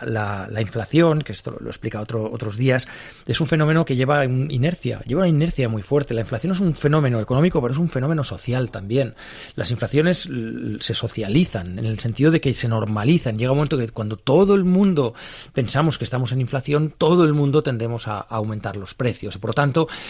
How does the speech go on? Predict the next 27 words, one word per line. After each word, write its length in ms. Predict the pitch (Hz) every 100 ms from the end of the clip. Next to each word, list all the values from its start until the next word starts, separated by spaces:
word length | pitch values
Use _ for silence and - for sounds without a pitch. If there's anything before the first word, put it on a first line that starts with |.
| - - -
yo 160 | 143
viendo 420 | 139 156 170 135 110
la 160 | 110
inercia 560 | 101 110 151 - 147 131
que 80 | 135
tomaba 300 | 135 135 135
la 80 |
inflación, 540 | 135 143 127 160 151 117 - - -
las 220 | 120 -
subidas 400 | 110 117 120 117
mensuales, 720 | 131 - 143 147 151 170 - - - -
pues 180 | - 104
bueno, 300 | 123 98 101
era 280 | - 127 131
bastante 500 | 117 104 127 131 127
obvio 320 | 131 123 143
que 80 | 143
se 140 | - 113
llegaría 400 | 101 104 117 131
a, 680 | 127 104 98 92 - 104
a 60 | 101
superar 400 | 117 107 107 113
el 140 | 101
diez. 360 | 110 139 113 - - - - - -
Eh, 220 | 127 120
tan 240 | 117 160 160
rápido, 560 | 185 190 135 107 98